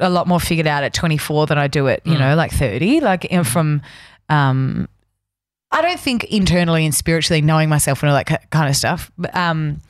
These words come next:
Speaker 1: 'cause I think in a lot of ways I'm more in tune and in touch with, w-, you know, like, what lights me up and why I'm actually
Speaker 2: Mm.
Speaker 1: supposed to be here, et cetera, et cetera. But I do feel like, I do feel the pressure, like, and all my mates are turning thirty and, um, you know, going to their birthdays and things,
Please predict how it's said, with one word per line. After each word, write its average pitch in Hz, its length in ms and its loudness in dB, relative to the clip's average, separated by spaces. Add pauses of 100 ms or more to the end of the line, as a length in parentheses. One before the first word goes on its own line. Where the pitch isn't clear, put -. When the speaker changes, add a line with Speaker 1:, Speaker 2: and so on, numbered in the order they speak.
(280)
Speaker 1:
'cause 180 120 0
I 190 60 2
think 175 240 -2
in 165 60 0
a 160 40 2
lot 151 160 2
of 147 60 2
ways 139 240 2
I'm 151 140 0
more 147 480 2
in 160 160 2
tune 156 260 0
and 139 100 0
in 135 120 0
touch - 320 -6
with, 131 340 -4
w-, 156 180 -4
you 143 120 0
know, 110 180 0
like, 180 180 0
what - 160 -2
lights 147 300 -2
me 135 60 0
up 131 160 -4
and 151 120 0
why 143 220 2
I'm 131 80 -2
actually 143 280 -2
Speaker 2:
Mm. - 20 0
Speaker 1:
supposed 131 260 -2
to 127 60 -4
be 143 160 -2
here, 135 160 -2
et - 80 -8
cetera, - 240 -4
et - 100 -8
cetera. - 380 -4 (500)
But 208 140 0
I 208 80 0
do 214 280 0
feel 226 240 -2
like, 196 220 -2
I 208 80 -2
do 240 240 -2
feel 320 160 -2
the 247 60 -6
pressure, 214 320 0
like, 156 320 -2
and 190 220 -2 (100)
all 202 240 2
my 220 100 2
mates 202 220 -2
are 180 40 2
turning 170 280 0
thirty 156 580 0
and, 175 420 0 (760)
um, 160 480 -2
you 196 220 0
know, 170 180 2
going 175 320 2
to 175 120 0
their 160 180 2
birthdays 151 520 0
and 147 100 0
things, 170 520 -2